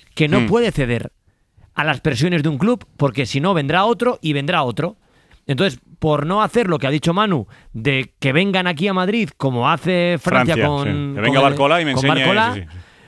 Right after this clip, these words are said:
Speaker 1: pues esa burocracia que, que, que Marcos explica bien explicada, al parecer no ha sido posible. Eh, información,
Speaker 2: Ya.
Speaker 1: porque la presión del var ha sido muy dura, muy, muy fuerte. Opinión, porque Caranca no está para esto.
Speaker 2: Ya.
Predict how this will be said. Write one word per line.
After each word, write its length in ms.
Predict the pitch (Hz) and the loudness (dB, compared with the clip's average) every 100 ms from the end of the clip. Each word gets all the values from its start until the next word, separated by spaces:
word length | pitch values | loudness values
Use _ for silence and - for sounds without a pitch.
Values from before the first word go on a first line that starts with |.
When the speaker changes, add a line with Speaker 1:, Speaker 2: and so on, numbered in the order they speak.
| _ | _
Speaker 1:
pues 280 | 160 143 - - _ _ | 0 0 -6 -20 _ _
esa 280 | 185 156 185 | -4 0 0
burocracia 520 | 190 190 208 208 160 | 0 0 -2 -2 -2
que, 200 | 127 120 | -4 -6
que, 160 | 127 113 | -8 -6
que 120 | 117 | -2
Marcos 380 | 131 156 - 151 | -2 0 -2 -4
explica 380 | 131 165 160 | -2 -2 0
bien 180 | 156 170 | 0 0
explicada, 600 | 165 - 160 202 214 240 - - - _ _ | -2 -2 0 0 0 -2 -8 -20 -20 _ _
al 140 | - 139 | -4 0
parecer 320 | 135 180 175 | 0 0 0
no 180 | 160 185 | 0 0
ha 80 | 165 | 0
sido 220 | 196 180 | -2 -2
posible. 500 | 175 208 214 240 240 - - - _ _ _ _ - | -2 -2 -2 -2 -4 -16 -20 -20 _ _ _ _ -10
Eh, 280 | 139 131 - | -6 -6 -2
información, 840 | 180 131 160 160 165 220 151 95 - | -2 2 0 2 2 0 0 -6 -8
Speaker 2:
Ya. 140 | 101 | -2
Speaker 1:
porque 260 | 147 156 151 | 0 0 0
la 140 | 135 | 0
presión 240 | 135 127 175 | -2 0 0
del 100 | 175 | 2
var 160 | 196 | 2
ha 40 | 147 | 2
sido 180 | 160 170 | 0 0
muy 160 | 180 | 0
dura, 340 | 175 214 208 - | 0 -2 -4 -2
muy, 240 | 170 185 | 0 0
muy 240 | 185 180 165 | 2 0 2
fuerte. 460 | 202 220 220 233 - _ _ _ _ _ _ _ _ | 0 0 0 -4 -6 _ _ _ _ _ _ _ _
Opinión, 600 | 135 156 180 220 240 233 _ _ _ _ _ | -2 0 2 0 -2 -10 _ _ _ _ _
porque 300 | 139 113 131 | 0 0 -4
Caranca 340 | 117 151 170 | -2 -2 0
no 80 | 175 | -2
está 140 | 165 127 | -2 -2
para 120 | 123 | -2
esto. 260 | 131 107 - | -4 -8 -6
Speaker 2:
Ya. 140 | 98 | -10